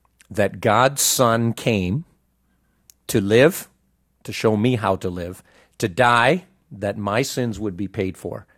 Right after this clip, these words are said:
so that He can restore my broken relationship with God. And I think the living water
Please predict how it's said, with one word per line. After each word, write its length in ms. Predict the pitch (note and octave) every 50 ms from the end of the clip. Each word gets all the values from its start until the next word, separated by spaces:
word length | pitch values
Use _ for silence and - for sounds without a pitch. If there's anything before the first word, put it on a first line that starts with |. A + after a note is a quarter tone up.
| _ _ - -
so 220 | - - - C#3+ A2+
that 180 | G2+ A2 F#2+
He 160 | - D3+ D#3+ E3
can 240 | - - C#3+ A#2+ G#2
restore 840 | G2+ A#2+ C#3 D#3+ E3+ - - - - A#2+ G#2 G2 G2 F#2+ G2+ G#2 _
my 300 | - G#2 G2+ G2+ G#2+ A#2
broken 460 | A#2 G2+ A2 G#2+ G#2 G2+ - G#2 G2 F#2+
relationship 720 | F#2 F#2 F#2+ G2 F2+ - G2+ E2+ - - - - - G2
with 120 | F2 -
God. 300 | - - - A2 A2+ - _ - - - - - - _
And 140 | - A#2+ A#2
I 80 | A2+ A2+
think 220 | - C3 A#2+ G#2+
the 100 | - A2
living 380 | G#2 G#2 A2+ C3+ F#3 G3+ F#3 E3
water 400 | C#3 B2 A2+ A2+ A2+ A2 -